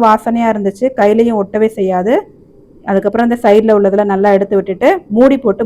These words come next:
மூடி வச்சிருங்க. இப்ப நம்ம ஒரு மிக்ஸி ஜார்ல வேர்க்கடலையும் பொட்டுக்கடலையும் கொர கொரப்பா பொடி பண்ணி வச்சுக்கலாம். அது கூடவே நான் ஒரு மூணு ஏலக்காவும் சேர்த்திருக்கேன். ஏலக்காய் பொடி வச்சிருந்தீங்கன்னா நீங்க பூரணம் செய்யும் போது ஆட் பண்ணிக்கலாம். இப்ப அதை வந்து கொர கொரப்பா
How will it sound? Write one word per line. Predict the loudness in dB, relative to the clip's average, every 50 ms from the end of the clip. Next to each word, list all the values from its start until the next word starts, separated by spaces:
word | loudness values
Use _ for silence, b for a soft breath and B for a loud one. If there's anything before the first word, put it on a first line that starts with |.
| -2 0
மூடி | 2 2 2 2
வச்சிருங்க. | 0 -2 -6 -10 -10 -10 -10 -12 -16 -20 -20 -20 _ -20 _ -20 -20 -20 -20 -20 -8 -4 -2
இப்ப | 0 0 2 2
நம்ம | 4 4 4
ஒரு | 4 2 0
மிக்ஸி | 0 0 0 0 2 4
ஜார்ல | 4 4 4 2 2 2 2 2 2 2
வேர்க்கடலையும் | 2 2 2 0 -2 0 0 2 2 2 2 0 0
பொட்டுக்கடலையும் | -2 -2 -2 -2 -2 -2 -2 -2 -2 -2 0 0 0 -2 -2 -6 -12 -20 -20 -12 -4 0
கொர | 2 2 2 2 2
கொரப்பா | 2 2 2 0 0 2
பொடி | 2 2 2 2 0
பண்ணி | 0 0 0 -2
வச்சுக்கலாம். | -2 -2 -6 -6 -4 -2 0 2 0 0 -2 -6 -10 -8
அது | -8 -4 -2 0
கூடவே | 0 2 2 0 0 0 -2
நான் | -2 0 0
ஒரு | 0 0 0 -2
மூணு | -2 0 0 2 2 4
ஏலக்காவும் | 4 2 0 0 -2 -4 -4 -4 -4 -4
சேர்த்திருக்கேன். | -6 -4 -6 -8 -8 -4 -2 0 0 0 -2 -4 -16 _ _ _ -2 0 2
ஏலக்காய் | 2 2 0 -2 0 2 2
பொடி | 2 4 4 2 2
வச்சிருந்தீங்கன்னா | 2 2 0 0 0 -2 -2 -2 -2 -2 -2 -2
நீங்க | -2 0 2 2 0 0 -2 -8 -2 2
பூரணம் | 2 4 4 2 0 -2 -2 -2
செய்யும் | -2 0 -2 -2 -2
போது | -2 0 0 -2 -2
ஆட் | -4 -6 -6
பண்ணிக்கலாம். | -6 -6 -6 -6 -8 -10 -12 -14 -20 -20 -18 -12 -6
இப்ப | -2 0 2
அதை | 2 2 0
வந்து | -2 -2 0 2
கொர | 4 4 4 4
கொரப்பா | 4 2 2 0